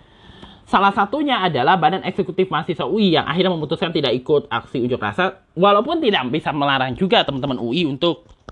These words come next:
yang mau ikut. Ah, bagaimanapun, eh, saudaranya, <laughs> Badan Ekos-, Eksekutif Mahasiswa Seluruh Indonesia, B M S I, eh, akhirnya tetap melakukan aksi tersebut pada sebelas April dua ribu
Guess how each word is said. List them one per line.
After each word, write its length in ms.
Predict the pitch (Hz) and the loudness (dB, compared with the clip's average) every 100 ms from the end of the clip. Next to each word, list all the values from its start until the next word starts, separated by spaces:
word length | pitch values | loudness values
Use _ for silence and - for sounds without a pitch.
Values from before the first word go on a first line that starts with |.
| - 143 | -6 -2
yang 160 | - | -2
mau 80 | 151 | -2
ikut. 400 | 135 - 113 - _ _ - - - - | -4 -2 -2 -2 _ _ -20 -20 -20 -16
Ah, 160 | - - - _ 151 160 147 170 | -12 -12 -12 _ -10 -8 -6 0
bagaimanapun, 1040 | 254 302 339 285 190 - - 120 151 208 | 2 2 0 -2 -2 -6 -8 -6 -6 -8
eh, 480 | 143 143 127 107 101 | -4 -2 -2 -4 -4
saudaranya, 800 | 220 196 180 233 285 190 196 359 - 240 - | -2 0 2 2 2 2 0 -2 0 2 4
<laughs> 440 | 196 202 247 233 151 | 0 -6 -20 -18 -6
Badan 400 | 156 214 226 196 | 0 2 2 -2
Ekos-, 400 | 208 190 - - _ | -4 -6 -8 -20 _
Eksekutif 800 | 185 208 - - 240 262 262 254 | -4 -4 -12 -4 -2 0 0 2
Mahasiswa 380 | 196 190 208 196 | 2 0 -2 0
Seluruh 220 | 190 170 | 2 2
Indonesia, 340 | 185 233 202 | 2 2 2
B 80 | 165 160 | 2 2
M 60 | 233 | 0
S 140 | 233 | -2
I, 240 | 156 170 208 - - - - - _ | -2 -4 -6 -12 -18 -18 -20 -20 _
eh, 160 | 120 - | -6 -2
akhirnya 460 | 175 196 247 320 - - 156 _ - - _ _ | 0 2 4 2 -2 -14 -16 _ -20 -20 _ _
tetap 300 | - 320 269 | 0 0 2
melakukan 500 | 202 202 - 190 170 | 0 -2 -2 0 2
aksi 300 | 196 233 202 | 0 0 0
tersebut 420 | 180 170 165 220 | 0 0 0 0
pada 400 | 156 143 151 143 143 | 0 0 2 2 2
sebelas 340 | 151 180 170 - | 2 2 2 0
April 480 | 147 - 190 190 151 | -2 0 2 2 2
dua 300 | 151 156 151 | 2 2 2
ribu 500 | 131 151 202 208 | -2 -2 0 -2